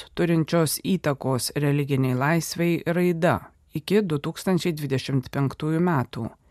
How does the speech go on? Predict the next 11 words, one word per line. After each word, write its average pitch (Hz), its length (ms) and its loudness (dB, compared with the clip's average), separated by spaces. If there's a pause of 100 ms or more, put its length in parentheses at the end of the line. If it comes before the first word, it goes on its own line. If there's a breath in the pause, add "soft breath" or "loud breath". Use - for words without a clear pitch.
(200 loud breath)
įskaitant 202 840 4
tikėjimo 131 680 2
vaidmenį 185 640 4
Amerikos 147 760 0
viešajame 143 600 0
gyvenime 165 720 2
ir 147 180 -2
dabartinius 131 760 -2
iššūkius 170 580 -4
bei 143 200 0
galimybes. 156 920 0